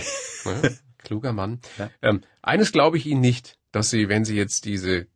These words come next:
Speaker 1: große Weltreise, die ja noch längst nicht abgeschlossen ist, die ihr ja zum Teil noch vor euch habt, also Afrika ist dran, Neuseeland, was kommt noch alles?
Speaker 2: Australien, Neuseeland und da wollen wir nach Südostasien
Speaker 1: Ja.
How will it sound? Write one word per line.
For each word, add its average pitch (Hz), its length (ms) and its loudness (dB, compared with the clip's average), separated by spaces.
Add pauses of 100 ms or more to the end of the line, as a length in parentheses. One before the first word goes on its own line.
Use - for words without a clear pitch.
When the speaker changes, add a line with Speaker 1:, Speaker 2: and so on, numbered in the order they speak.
(140)
Speaker 1:
große 127 340 0
Weltreise, 117 640 2
die 101 140 -10
ja 90 280 -2
noch 98 140 -6
längst 120 240 2
nicht 101 140 -2
abgeschlossen 120 480 2
ist, - 140 0
die 107 40 0
ihr 98 60 2
ja 98 160 2
zum 104 140 -4
Teil 95 140 -2
noch 92 120 -2
vor 120 220 2
euch 123 180 -4
habt, 107 200 -2
also 98 200 -2 (260)
Afrika 123 420 2
ist 117 200 -2
dran, 113 420 2
Neuseeland, 120 540 4
was 117 100 0
kommt 113 160 -2
noch 123 140 2
alles? 123 200 4
Speaker 2:
Australien, 101 540 4
Neuseeland 98 640 4
und 95 100 4
da 87 160 -2
wollen 90 160 2
wir 87 140 0
nach 85 240 -4
Südostasien 92 840 2 (100)
Speaker 1:
Ja. 107 200 -12